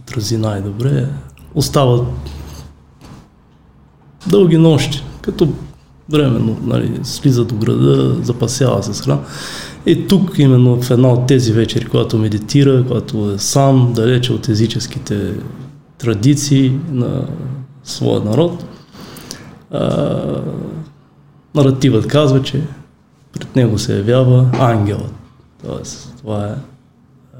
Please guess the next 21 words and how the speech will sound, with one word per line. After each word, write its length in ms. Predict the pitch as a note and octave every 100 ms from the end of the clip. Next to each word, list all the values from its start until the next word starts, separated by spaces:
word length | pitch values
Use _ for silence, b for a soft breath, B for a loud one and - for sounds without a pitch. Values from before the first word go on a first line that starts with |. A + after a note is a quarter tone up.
| - - A#2+
архангел 420 | G#2 A#2 A2 G2+
Гавраил 440 | G2+ G#2 A2 D3 F#3
или 340 | C3 B2+ C3 - - _ -
арабският 480 | B2 B2 B2 A#2+ -
термин 320 | B2+ A#2+ A2+
Джибрил. 460 | A2 A2+ B2+ A2+ - - - B B B B B B B B B B B B B _ _ -
И 160 | -
той 180 | D#3 C#3
му 340 | B2+ C3 D3 C#3+ - - _ _ _ _ _ _ -
разкрива, 640 | B2+ - - B2+ C3 C#3
че 180 | C#3 -
той 200 | B2+ A#2+
вече 360 | A2+ A2+ A#2+ A#2+
е 60 |
избран 500 | B2+ G#2 - A2 A2
за 340 | G2+ G#2+ A2 - - - -
пратеник 840 | B2 B2+ C3 C3 B2+ - - -
на 140 | B2+ A#2+
Аллах. 720 | A#2 A#2 B2+ D3 D3 - B B B B - _ _
И 400 | F#3 F#3+ F#3+ F#3 - - - _ _ _ _ -
така 500 | C3 B2+ C#3+ D#3